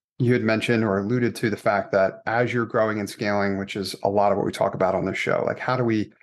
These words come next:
how do we scale impact? What are the challenges that we might experience, and how do we overcome them? In particular, I know DreamSpring has leveraged to quite an extent technology and software. So I'd love to hear you talk a little bit more about those use cases.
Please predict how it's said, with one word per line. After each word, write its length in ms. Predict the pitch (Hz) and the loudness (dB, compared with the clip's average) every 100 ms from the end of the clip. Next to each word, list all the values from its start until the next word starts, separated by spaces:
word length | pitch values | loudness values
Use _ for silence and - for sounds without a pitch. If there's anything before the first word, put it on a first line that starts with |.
| _ - | _ -4
how 120 | 156 | 0
do 60 | |
we 120 | 139 117 | 2 0
scale 340 | - 107 95 | -2 0 0
impact? 380 | 95 - - - | -2 -2 -6 0
What 100 | 127 | 2
are 40 | |
the 100 | 135 | 2
challenges 480 | 135 - 120 135 120 | 0 0 0 2 2
that 100 | 127 | 0
we 80 | 117 | 0
might 220 | 110 110 | -2 -2
experience, 520 | 104 - 107 143 151 | -4 -2 2 4 2
and 120 | 117 101 | 0 0
how 100 | 107 | 0
do 60 | |
we 140 | 101 101 | 0 0
overcome 440 | 92 - 101 98 | -2 -4 -2 0
them? 220 | - 127 - - - - | -2 -4 -10 -20 -8 -4
In 120 | 107 | -2
particular, 580 | 113 165 147 120 113 - | -2 0 2 4 4 2
I 60 | |
know 160 | 104 104 | 0 -2
DreamSpring 600 | 107 113 110 - 113 104 | -2 -2 -4 -2 -2 0
has 160 | 104 101 | 0 2
leveraged 520 | 110 107 101 - - | 2 2 0 -4 -14
to 60 | - - | -8 0
quite 140 | 123 | 0
an 60 | 98 | 0
extent 420 | - 131 107 98 - _ - | -2 0 0 -2 -8 _ -6
technology 520 | 117 - 104 104 104 | -4 0 2 2 0
and 100 | 92 | -2
software. 460 | - 104 110 101 95 | 2 2 2 2 0
So 160 | - 92 | 0 -2
I'd 80 | |
love 180 | 110 151 | -2 -2
to 60 | 139 | 0
hear 160 | 120 | 2
you 80 | 107 | 0
talk 240 | - 117 98 | 0 -2 0
a 60 | |
little 160 | 101 101 | -2 0
bit 180 | 95 107 | -2 -2
more 160 | 101 | -2
about 260 | 95 98 101 | 0 0 0
those 180 | 92 104 | -6 -6
use 200 | 117 - | -6 0
cases. 500 | 101 92 104 95 | 0 2 0 -4